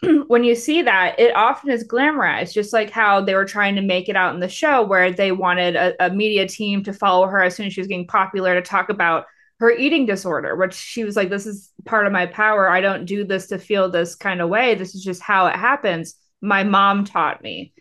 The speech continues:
And I think that really goes into, it was a really nice, or, well, it was still sad, but it was a more, it was a good twist on it rather than glamorizing it. It was recognizing that. And I think that's what this show is all about, is recognizing how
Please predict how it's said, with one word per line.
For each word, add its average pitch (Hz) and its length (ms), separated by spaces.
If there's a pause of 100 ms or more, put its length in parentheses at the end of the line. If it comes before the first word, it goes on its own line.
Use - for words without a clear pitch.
(280)
And 214 160
I 214 120
think 240 260
that 214 200
really 208 200
goes 208 280
into, 196 840
it 214 80
was 208 240 (140)
a 196 160
really 196 320
nice, 190 500 (240)
or, 170 380
well, 170 340
it 226 80
was 214 140
still 233 160
sad, 165 360 (280)
but 226 320
it 233 100
was 233 160
a 214 300
more, 247 760 (100)
it - 20
was 233 120
a 262 40
good 254 220
twist 220 420
on 233 180
it 240 280 (120)
rather 202 360
than 208 240
glamorizing 202 680
it. 220 140
It 156 60
was 196 220
recognizing 214 640
that. 233 200
And 196 100
I 190 80
think 220 200
that's 247 320
what 196 200
this 190 120
show 190 220
is 180 100
all 180 180
about, 180 320
is 185 120
recognizing 190 720
how 180 380